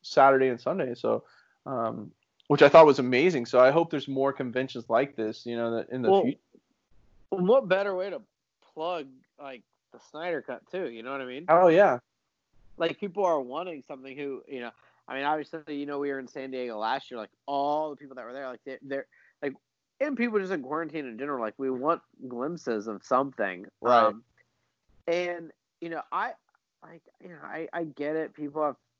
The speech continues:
Speaker 2: issues with the, with Snyder, but I, I don't know, man. I think D C for me has always been a darker and grittier, um, you know, just style to it for
Speaker 1: Right.
Speaker 2: the most part.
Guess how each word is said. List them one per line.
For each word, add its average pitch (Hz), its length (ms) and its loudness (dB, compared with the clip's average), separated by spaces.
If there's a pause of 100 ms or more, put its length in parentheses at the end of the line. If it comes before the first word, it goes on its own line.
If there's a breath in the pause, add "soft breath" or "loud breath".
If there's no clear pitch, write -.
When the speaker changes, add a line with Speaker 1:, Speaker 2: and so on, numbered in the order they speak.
(200)
Speaker 2:
issues 143 400 -12
with 143 140 -6
the, 127 120 -8 (240)
with 135 280 -2 (240)
Snyder, 143 500 0
but 135 340 -6
I, 143 160 -4 (180)
I 185 160 -4
don't 247 180 -14
know, 170 180 -8
man. 139 160 -12
I 147 100 -10
think 180 320 -16
D 151 220 -10
C 151 320 -4
for 147 180 -6
me 127 200 -8
has 127 140 -6 (100)
always 120 300 -4
been 127 180 -6
a 120 80 -6
darker 117 560 -4
and 107 180 -12
grittier, 110 560 -4 (500)
um, 107 600 -6 (1120)
you 143 160 -10
know, 123 140 -10
just 120 220 -12
style 123 640 2
to 110 280 -10
it 90 40 -12
for 110 80 -4
Speaker 1:
Right. 120 200 6
Speaker 2:
the 104 60 -14
most 101 380 -14
part. 92 360 -10